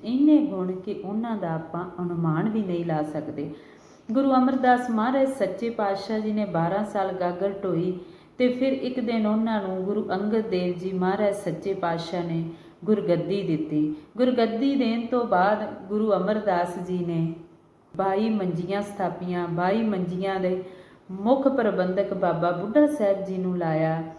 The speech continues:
ਗੋਇੰਦਵਾਲ ਸਾਹਿਬ ਵਿਖੇ ਬਾਉਲੀ ਬਣਾਈ। ਜੋ ਉਸ ਟਾਈਮ ਸਤੀ ਪ੍ਰਥਾ,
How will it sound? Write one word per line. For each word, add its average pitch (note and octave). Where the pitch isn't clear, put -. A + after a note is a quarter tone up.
ਗੋਇੰਦਵਾਲ A#3
ਸਾਹਿਬ G3+
ਵਿਖੇ G3+
ਬਾਉਲੀ F3+
ਬਣਾਈ। F3+
ਜੋ A#3
ਉਸ B3+
ਟਾਈਮ G#3+
ਸਤੀ A3
ਪ੍ਰਥਾ, F#3